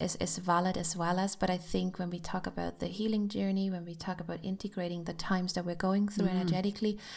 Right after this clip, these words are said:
Speaker 1: I feel there is, there is definitely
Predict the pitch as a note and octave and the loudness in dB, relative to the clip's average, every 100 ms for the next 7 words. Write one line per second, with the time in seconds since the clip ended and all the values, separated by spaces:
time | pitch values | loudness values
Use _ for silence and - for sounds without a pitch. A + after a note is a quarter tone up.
0 | - - - F#3+ E3 F#3+ F#3 F#3 - - | -12 -8 0 0 2 4 6 4 0 -16
1 | _ _ - - - - - F#3+ F#3 F#3 | _ _ -20 -20 -14 -14 -6 4 6 6
2 | F3+ - - - - - G#3 G3 G3 F#3 | 6 4 2 0 -8 2 6 6 4 2
3 | F#3 F#3+ F#3 F3+ | 0 0 2 0